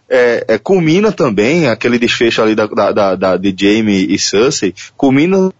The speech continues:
também com algo que a gente vinha observando e que a gente já vinha destacando também, que era a humanização de Jaime, ele já começando a questionar, é, a, a, as atitudes de, de, de Cersei, mas, pô,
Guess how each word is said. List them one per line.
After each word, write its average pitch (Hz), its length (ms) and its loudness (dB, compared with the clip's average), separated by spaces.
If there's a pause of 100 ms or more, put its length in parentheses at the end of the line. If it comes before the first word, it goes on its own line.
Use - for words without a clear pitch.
(160)
também 147 400 0
com 190 300 0
algo 156 260 0
que 214 80 -2
a 185 40 -2
gente 160 360 -8 (100)
vinha 117 520 -2
observando 107 680 -2
e 156 60 -2
que 160 80 -2
a 143 40 2
gente 156 180 -2
já 226 100 0
vinha 147 140 -2
destacando 120 420 -4
também, 110 360 0 (320)
que 143 100 -4
era 196 460 0
a 160 120 0
humanização 220 840 0
de 202 160 0
Jaime, 131 460 0
ele 123 180 0
já 131 120 0
começando 127 420 -2
a 123 80 0
questionar, 120 880 -2 (320)
é, 107 480 2
a, 104 80 0
a, 101 360 0
as 104 120 -2
atitudes 104 580 -2
de, 107 200 0
de, 104 220 0
de 101 120 -4
Cersei, 165 580 0 (400)
mas, 104 320 0
pô, 101 240 0